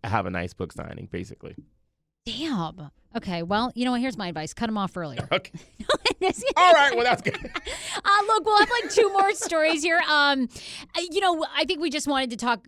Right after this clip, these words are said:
Speaker 2: quickly about, and this is, like, a bigger conversation we need to
Speaker 1: Mm.
Speaker 2: have. Um, maybe, maybe we need to have mer-, more of a, I'll find a therapist that, uh, deals with boys and masculinity. But,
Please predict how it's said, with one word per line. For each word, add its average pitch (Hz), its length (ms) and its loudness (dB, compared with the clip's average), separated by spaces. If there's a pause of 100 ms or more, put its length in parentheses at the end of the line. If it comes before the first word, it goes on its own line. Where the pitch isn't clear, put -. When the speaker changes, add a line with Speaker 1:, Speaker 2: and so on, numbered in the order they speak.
(140)
Speaker 2:
quickly 269 340 -4
about, 208 340 0
and 233 180 -2
this 269 120 -2
is, 202 80 -8
like, 214 100 -4
a 202 40 -6
bigger 202 220 -4
conversation 196 580 -6
we 196 80 -4
need 190 140 -8
to 202 60 -2
Speaker 1:
Mm. 185 40 -2
Speaker 2:
have. 175 240 -4
Um, 190 280 -6
maybe, 494 120 0 (180)
maybe 370 180 -6 (180)
we 381 60 -4
need 302 60 -4
to 302 60 0
have 277 80 0
mer-, 247 300 -2
more 240 240 -2
of 208 100 -2
a, 190 220 -2 (160)
I'll 220 140 -4
find 214 240 -6
a 180 60 -4
therapist 196 600 -8
that, 214 220 -4
uh, 190 160 -4
deals 208 260 -4
with 190 240 -2 (260)
boys 220 380 0
and 208 160 -4
masculinity. 196 640 -2
But, 220 220 0